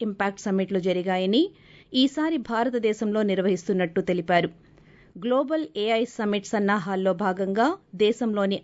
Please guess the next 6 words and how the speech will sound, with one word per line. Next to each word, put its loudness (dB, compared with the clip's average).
అన్ని 0
రాష్ట్రాలలో -2
ప్రాంతీయ 0
ఏఐ 2
సమ్మిట్లు -2
జరుగుతున్నాయని 0